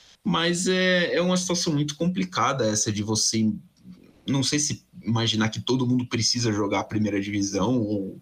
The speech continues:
o quê, mas é, é um mal, é um, um, uma falta de cuidado com o futebol nacional que acaba prejudicando também, pra além, né, da, da, da questão política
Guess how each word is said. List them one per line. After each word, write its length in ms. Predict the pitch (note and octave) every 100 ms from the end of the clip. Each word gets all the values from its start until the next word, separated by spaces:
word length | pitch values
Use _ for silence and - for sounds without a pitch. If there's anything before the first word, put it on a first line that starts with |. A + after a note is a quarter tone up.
| _
o 80 | - -
quê, 260 | - A2+
mas 600 | B2 G2 F2+ - - - - - - - - _ -
é, 720 | F#2+ G2 G2+ G2+ G2 - -
é 60 | A2+
um 180 | A#2+
mal, 180 | C#3 C3+ - -
é 80 | D#2
um, 80 | A#2
um, 800 | A#2+ B2+ G#2+ A#2+ B2 A2+ A#2 A2 -
uma 120 | B2
falta 300 | - C3 -
de 140 | C#3+
cuidado 580 | - D3+ F#2+ F#2 A#2 C3
com 120 | B2+
o 60 | A#2
futebol 440 | - A#2 F#2+ G2+
nacional 420 | G#2+ - A2 G#2+
que 80 | F#2
acaba 240 | B2+ A#2+ A#2
prejudicando 680 | B2 B2 B2 B2 A#2+ A2
também, 400 | G#2+ A#2+ A2 G#2+ - - - - _ _
pra 160 | C#3 B2+
além, 640 | B2 A#2+ C#3+ F#3+ A2+ - - _ _
né, 280 | G2+ A2+ A#2
da, 680 | G2+ G#2+ G#2 F#2+ E2 F#2 - - A2+
da, 540 | A2 G#2 F#2+ F2+ F2 -
da 200 | F2 A2
questão 540 | A#2 - - A2+ A2 - _ _ _
política 760 | A2+ G#2+ A#2 B2 - G2 F#2